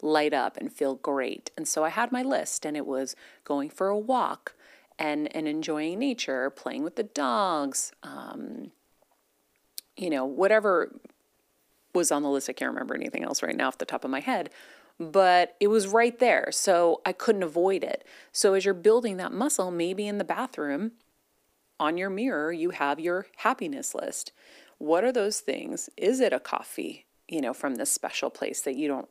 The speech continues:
usually make time to go do because it's cheaper to make it at home or whatever?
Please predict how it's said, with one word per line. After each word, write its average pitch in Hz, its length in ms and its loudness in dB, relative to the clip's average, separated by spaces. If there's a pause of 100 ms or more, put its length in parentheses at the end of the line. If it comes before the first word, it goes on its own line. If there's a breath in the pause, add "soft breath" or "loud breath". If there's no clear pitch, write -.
usually 160 500 -2
make 139 180 -2
time 139 240 -2
to 131 80 -2
go 131 200 0
do 185 380 4
because 143 480 -2
it's - 220 -6
cheaper 160 260 -4
to - 80 -2
make 131 160 -6
it - 80 -10
at - 120 -6
home 180 500 2
or - 80 -6
whatever? 180 480 4